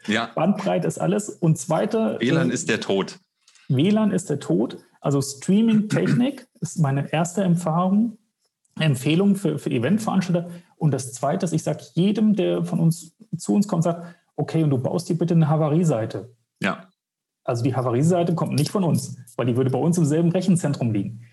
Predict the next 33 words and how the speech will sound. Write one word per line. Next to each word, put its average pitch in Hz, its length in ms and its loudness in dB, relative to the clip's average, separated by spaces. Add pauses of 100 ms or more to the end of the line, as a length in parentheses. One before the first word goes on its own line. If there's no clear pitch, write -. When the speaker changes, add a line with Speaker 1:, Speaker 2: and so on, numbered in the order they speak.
(200)
Speaker 2:
Da 117 100 -4
gehst 127 280 -2
du 156 60 -2
entweder 143 320 0
hin, 196 160 2
fragst 139 340 -6
deine 127 260 0
I-T-Abteilung, 165 640 0
ob 139 120 -4
sie - 100 -8
euch 131 120 -4
eine 135 80 -2
kleine 123 320 -4
H 120 120 -2
T 113 80 -8
M 107 100 -4
L-Seite 160 380 0
baut 143 280 -2
mit 165 120 4
nur 233 140 4
dem 254 120 2
Stream 208 300 2
drauf. - 400 -6 (580)
Und 147 100 0
dann 120 120 0
schreibst 143 400 -4
du 160 40 0
bitte 156 260 -2
auch 143 140 -4
schon 113 260 -6
die 117 180 -4
E-Mail 208 320 2 (240)
fertig 139 760 -4